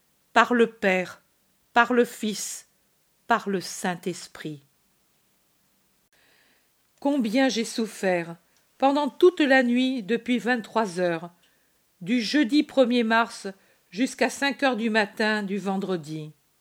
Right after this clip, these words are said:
J'ai vu Jésus dans une angoisse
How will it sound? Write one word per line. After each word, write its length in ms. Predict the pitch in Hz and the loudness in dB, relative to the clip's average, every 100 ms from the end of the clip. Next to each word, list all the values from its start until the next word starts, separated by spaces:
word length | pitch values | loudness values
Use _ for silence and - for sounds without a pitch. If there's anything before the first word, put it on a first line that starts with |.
| _ _ _ _ _ _ _ _ - | _ _ _ _ _ _ _ _ -14
J'ai 240 | 175 254 | -2 -2
vu 200 | 202 247 | 2 0
Jésus 540 | 202 226 233 185 233 220 | 0 -2 -2 -2 -4 0
dans 160 | 208 | -2
une 220 | 220 233 226 | -2 -2 -2
angoisse 520 | 220 220 226 226 | 0 0 0 -4